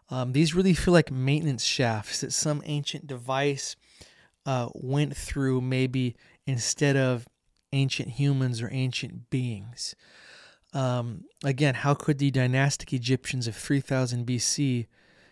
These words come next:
traverse through these, down these steep three hundred foot passageways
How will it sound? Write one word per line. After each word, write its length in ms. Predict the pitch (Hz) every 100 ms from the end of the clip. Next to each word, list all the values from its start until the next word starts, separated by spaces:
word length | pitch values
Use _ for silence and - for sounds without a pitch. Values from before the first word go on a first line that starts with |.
| -
traverse 540 | - 131 127 147 -
through 400 | - - 151 147
these, 360 | 131 123 113 - _ -
down 220 | 135 139
these 160 | 139 117
steep 340 | - - 156
three 220 | - 160 151
hundred 160 | 139
foot 160 | 131 -
passageways 840 | - 135 143 131 127 117 117